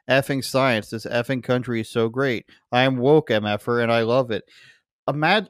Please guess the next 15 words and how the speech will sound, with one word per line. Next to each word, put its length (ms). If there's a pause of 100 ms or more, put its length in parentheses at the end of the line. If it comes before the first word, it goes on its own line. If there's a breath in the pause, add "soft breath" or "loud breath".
I 140
can 180
only 300
imagine 340
if 140
anyone 400
ever 240
listened 300
to 60
Howard 300
Stern 320
back 300
in 40
the 60
day, 320